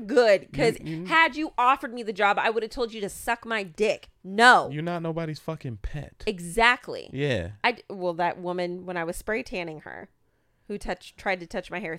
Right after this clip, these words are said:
Speaker 1: three times.
Speaker 2: Oh, yeah, and you had to <laughs> the fucking bob and
Speaker 1: Three times.
Speaker 2: bob and weave.
Speaker 1: And she's naked. I'm spray tanning her. And then she was like, "I wasn't trying to be rude." Uh, and I was like, "I asked you repeatedly not to touch my hair."
Speaker 2: And you kept going.
Speaker 1: I literally said, I was like, "You don't get to be offended."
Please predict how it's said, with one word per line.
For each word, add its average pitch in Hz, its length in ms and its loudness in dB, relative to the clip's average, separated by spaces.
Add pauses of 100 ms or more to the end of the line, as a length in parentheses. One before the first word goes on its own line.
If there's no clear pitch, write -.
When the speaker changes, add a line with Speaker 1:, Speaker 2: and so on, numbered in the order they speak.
(120)
Speaker 1:
three 180 180 -10
times. - 240 -12
Speaker 2:
Oh, 113 140 2
yeah, 104 140 0
and 95 120 -2
you 90 120 -4
had 110 220 -4
to 110 200 -6
<laughs> 156 180 -2
the 110 80 -8
fucking 117 320 -2
bob 113 300 8
and 240 60 6
Speaker 1:
Three 269 220 2
times. 240 340 4
Speaker 2:
bob 127 260 12
and 131 140 4
weave. 123 340 4
Speaker 1:
And 254 140 4
she's - 180 4
naked. 254 640 4
I'm 202 200 -2
spray 262 480 2
tanning 233 400 0
her. 175 320 2
And 233 200 2
then 226 140 0
she - 140 -8
was 269 80 -8
like, 277 140 -6
"I 392 100 0
wasn't 403 320 -4
trying 349 200 -4
to 359 60 -6
be 277 160 -8
rude." 330 340 -4 (280)
Uh, 381 200 0
and 330 140 0
I 320 100 2
was 320 140 -4
like, 262 140 0 (340)
"I 254 220 4
asked 202 360 -2
you 240 160 -6
repeatedly 190 600 -4
not 165 300 -6
to 175 60 -14
touch 190 240 -8
my 165 140 -8
hair." - 80 -2
Speaker 2:
And 151 80 2
you 131 80 2
kept 127 240 0
going. 131 340 4
Speaker 1:
I 269 120 6
literally 285 340 -4
said, 254 220 0
I 226 40 2
was 220 80 0
like, 208 180 -6
"You 196 180 -8
don't 262 180 0
get 226 160 -4
to 208 80 -10
be 175 140 -4
offended." 151 480 -10